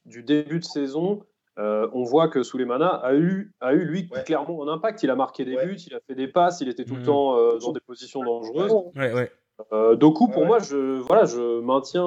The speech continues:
Speaker 1: euh, au début, je me suis un peu enflammé et tout par rapport à ses aptitudes physiques.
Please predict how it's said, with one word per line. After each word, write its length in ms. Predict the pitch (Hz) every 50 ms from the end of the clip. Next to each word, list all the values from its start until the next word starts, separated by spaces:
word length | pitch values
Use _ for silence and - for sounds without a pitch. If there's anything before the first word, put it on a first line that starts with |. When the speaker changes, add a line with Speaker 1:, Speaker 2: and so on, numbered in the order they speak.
| 165
Speaker 1:
euh, 140 | 147 120 110
au 100 | 110 113
début, 260 | 117 131 139 156 175
je 120 | 160 127 120
me 80 | 123 120
suis 260 | 117 - - - -
un 120 | 127 127 127
peu 140 | - - 151
enflammé 580 | 143 131 - - - 143 147 151 160 175 170 151
et 80 | 151
tout 140 | - 165 170
par 180 | 156 - 127 117
rapport 280 | 120 113 - 131 120 123
à 20 |
ses 200 | 117 - 123 123
aptitudes 440 | 127 127 - - 131 - - 120 -
physiques. 480 | - - 139 139 165 233 214 - -